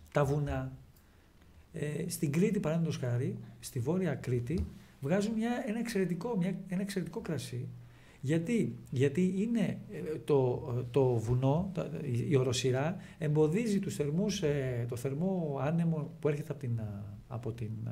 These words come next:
Αφρική και στο συγκεκριμένο σημείο βγάζουν ένα εξαιρετικό κρασί, το οποίο το εξάγουν όλο. Δεν προλαβαίνει δηλαδή να, να δοθεί στην τοπική αγορά.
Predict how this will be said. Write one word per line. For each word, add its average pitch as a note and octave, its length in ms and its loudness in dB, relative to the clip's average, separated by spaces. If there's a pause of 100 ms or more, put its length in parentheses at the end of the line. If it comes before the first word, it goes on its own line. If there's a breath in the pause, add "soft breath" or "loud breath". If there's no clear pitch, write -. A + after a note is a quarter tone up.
(120)
Αφρική A#2+ 600 -2 (680 loud breath)
και D3 140 2
στο - 160 -4
συγκεκριμένο D3+ 760 0
σημείο D3+ 460 0
βγάζουν G3 460 0
ένα A3 200 -2
εξαιρετικό E3 640 0
κρασί, E3 500 -2 (300 loud breath)
το D#3+ 100 -4
οποίο A#3 300 -4 (520)
το - 80 -2
εξάγουν A#3+ 420 -2
όλο. A#3 280 0 (1120)
Δεν G3 160 -2
προλαβαίνει A#3+ 560 2
δηλαδή C3+ 440 2
να, B2+ 280 -2 (300 loud breath)
να C3+ 200 2
δοθεί C#3 260 4
στην - 140 0
τοπική A#2+ 300 2
αγορά. G#2 280 -4